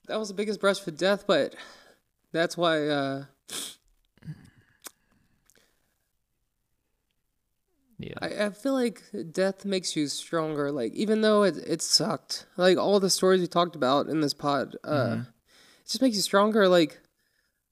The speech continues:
Speaker 1: I couldn't imagine having to go through that without experiencing any kind of it. Um, at least we got, I got it out of the way early. I got that life experience, and
Speaker 2: Yeah.
Speaker 1: now I'm stronger now,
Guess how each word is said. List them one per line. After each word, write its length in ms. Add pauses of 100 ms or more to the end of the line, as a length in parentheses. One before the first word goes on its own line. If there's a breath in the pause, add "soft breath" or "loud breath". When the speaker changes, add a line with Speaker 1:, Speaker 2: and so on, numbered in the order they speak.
(180)
Speaker 1:
I 80
couldn't 440 (540)
imagine 720
having 360
to 60
go 160
through 140
that 200
without 300
experiencing 560
any 240
kind 340
of 80
it. 260 (280)
Um, 420
at 160
least 240
we 60
got, 200
I 60
got 180
it 40
out 100
of 60
the 60
way 160
early. 500 (160)
I 120
got 260
that 140
life 220
experience, 600
and 100
Speaker 2:
Yeah. 100
Speaker 1:
now 260 (520 loud breath)
I'm 120
stronger 300
now, 360